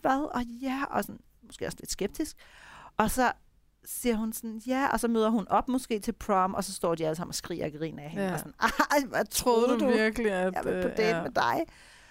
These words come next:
Speaker 1: Det var den følelse, jeg havde bagefter.
Speaker 2: Mm.
Speaker 1: Det var, at han ligesom havde taget mig med til prom, og så sagde han, "Haha, men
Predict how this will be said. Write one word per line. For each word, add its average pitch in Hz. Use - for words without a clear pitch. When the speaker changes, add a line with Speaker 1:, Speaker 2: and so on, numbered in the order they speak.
Speaker 1:
Det 240
var 226
den 220
følelse, 175
jeg 160
havde 170
bagefter. -
Speaker 2:
Mm. 208
Speaker 1:
Det 190
var, 156
at 160
han 165
ligesom 180
havde 165
taget 160
mig 165
med 175
til -
prom, 156
og 165
så 160
sagde 151
han, 160
"Haha, 156
men 143